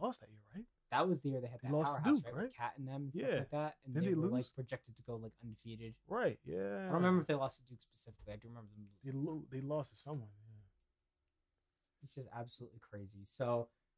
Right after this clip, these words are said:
Speaker 2: and not only is it, like, this big moment for the city of Phoenix and their franchise, and all the credit to 'em, congratulations.
Speaker 1: Oh, yeah,
Speaker 2: Like,
Speaker 1: they deserve it,
Speaker 2: did,
Speaker 1: yeah.
Speaker 2: you know, a great job to get to this point.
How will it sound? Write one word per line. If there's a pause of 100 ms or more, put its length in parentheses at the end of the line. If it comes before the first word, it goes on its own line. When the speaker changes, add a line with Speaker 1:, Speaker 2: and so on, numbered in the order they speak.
(260)
Speaker 2:
and
not
only
is
it,
like,
this
big
moment
for (260)
the
city
of (100)
Phoenix
and
their
franchise,
and (320)
all
the
credit
to
'em,
congratulations.
Speaker 1:
Oh,
yeah,
Speaker 2:
Like,
Speaker 1:
they
deserve
it,
Speaker 2:
did,
Speaker 1:
yeah. (200)
Speaker 2:
you
know,
a
great
job
to
get
to
this (160)
point.